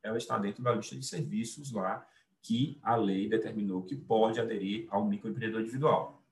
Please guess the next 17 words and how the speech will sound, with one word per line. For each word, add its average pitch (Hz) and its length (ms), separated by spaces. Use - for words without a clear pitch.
Segundo 202 640
detalhe, - 520
se - 280
eu, 180 280
a 123 120
minha 196 280
perspectiva 220 960
de 160 140
venda, 123 680
seja 120 380
de 113 100
produto 98 600
ou 98 80
de - 100
serviço, 123 600
está - 320
dentro 156 380